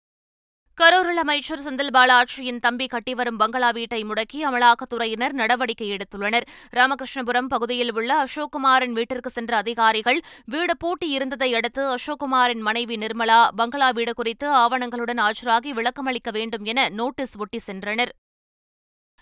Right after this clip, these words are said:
என் எல் சி நிறுவனம் பேச்சுவார்த்தை நடத்தவில்லை என்றால் ரயில் மறியல் போராட்டம் நடத்தப்படும் என தொழிலாளர் சங்கத்தினர் தெரிவித்துள்ளனர். நெய்வேலியில் ஜீவா ஒப்பந்த தொழிலாளர்கள் சங்க திறப்பு செயலாளர் சேகர் கூறும்போது, ஒப்பந்த தொழிலாளர்களை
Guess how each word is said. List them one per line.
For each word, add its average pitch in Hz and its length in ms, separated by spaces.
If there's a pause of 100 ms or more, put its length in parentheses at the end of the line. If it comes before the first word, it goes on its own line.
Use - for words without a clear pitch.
(120)
என் 285 160
எல் 349 140
சி 359 120
நிறுவனம் 285 420
பேச்சுவார்த்தை 277 640
நடத்தவில்லை 247 520
என்றால் 233 440
ரயில் 254 400
மறியல் 240 260
போராட்டம் 247 460
நடத்தப்படும் 233 520
என 220 220
தொழிலாளர் 247 600
சங்கத்தினர் 226 500
தெரிவித்துள்ளனர். 202 600 (280)
நெய்வேலியில் 262 580
ஜீவா 262 320
ஒப்பந்த 247 340
தொழிலாளர்கள் 240 680
சங்க 226 240
திறப்பு 240 340
செயலாளர் 226 560
சேகர் 247 340
கூறும்போது, 220 600 (320)
ஒப்பந்த 311 540
தொழிலாளர்களை 262 640